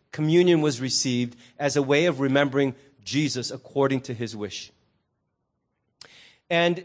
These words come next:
in his letter to the Corinthians in chapter eleven, First Corinthians chapter eleven, Paul addresses the way the Lord's Supper was being conducted at that particular church, and it gives us some really important insights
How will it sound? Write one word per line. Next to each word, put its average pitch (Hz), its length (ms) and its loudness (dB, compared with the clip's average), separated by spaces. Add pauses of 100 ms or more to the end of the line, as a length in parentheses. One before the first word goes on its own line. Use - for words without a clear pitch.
in 196 180 2
his 175 240 2
letter 233 400 4
to - 180 -10
the 196 360 -2
Corinthians 170 600 2
in 151 120 2
chapter 202 420 2
eleven, 165 400 6
First 208 280 2
Corinthians 175 340 0
chapter 156 260 0
eleven, 143 320 2 (400)
Paul 262 400 6
addresses 202 680 2
the 190 100 4
way 185 280 4
the 170 140 2
Lord's 180 340 4
Supper 185 320 2
was 165 220 2
being 151 160 -2
conducted 156 480 0
at 131 120 0
that 175 260 2
particular 151 440 -4
church, 185 440 -6 (480)
and 190 140 4
it 196 160 2
gives 202 200 0
us 226 120 4
some 160 260 4
really 247 320 4
important 185 460 2
insights 170 680 2